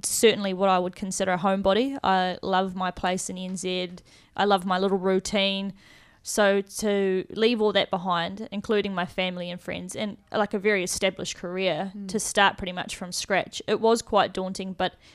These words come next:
Speaker 1: I needed the new challenge. Like, I needed to prove to myself that, you know, there's more out there for me. So, yeah, it's been a cu-, hard couple of years, like, you know, a couple of birthdays with no family. Um, I've obviously made fantastic friends here and, and have people here I now consider my Australian family.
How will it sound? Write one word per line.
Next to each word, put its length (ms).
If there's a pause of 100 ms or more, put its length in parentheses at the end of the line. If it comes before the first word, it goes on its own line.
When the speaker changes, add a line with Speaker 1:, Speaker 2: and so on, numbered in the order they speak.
(160)
Speaker 1:
I 100
needed 360
the 80
new 180
challenge. 480
Like, 220
I 100
needed 280
to 100
prove 300
to 60
myself 540
that, 240
you 80
know, 80
there's 240
more 240
out 220
there 120
for 220
me. 240 (400)
So, 560 (920)
yeah, 120
it's 120
been 120
a 40
cu-, 140 (120)
hard 340
couple 300
of 120
years, 380
like, 280 (300)
you 80
know, 60
a 40
couple 240
of 60
birthdays 480
with 140
no 140
family. 680 (260)
Um, 300
I've 120
obviously 520
made 340
fantastic 580
friends 320
here 200
and, 120
and 140
have 180
people 260
here 160
I 120
now 160
consider 400
my 200
Australian 500
family. 480